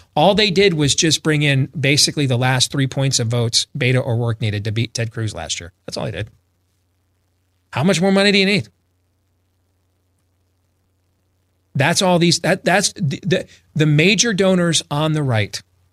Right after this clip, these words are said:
Amnesty today, amnesty tomorrow, amnesty forever. That's,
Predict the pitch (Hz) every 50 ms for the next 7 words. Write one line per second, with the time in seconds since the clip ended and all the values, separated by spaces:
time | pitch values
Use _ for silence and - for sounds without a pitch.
0 | _ _ _ _ _ _ _ _ _ _ _ _ _ _ - 127 131 135 139 139
1 | - - - 127 131 131 131 175 - _ _ - - 127 120 135 196 240 226 -
2 | _ _ _ _ _ _ _ _ _ _ _ _ - 143 170 190 190 185 - -
3 | 190 190 - - 170 156 139 135 131 127 123 120 113 - _ _ _ _ _ _
4 | _ _ _ 127 131 139 156 156 151 - - 151 156 160 - 135 127 143 139 120
5 | 117 107 101 - - - - _ _ _ _ _ _ _ - - 135 - -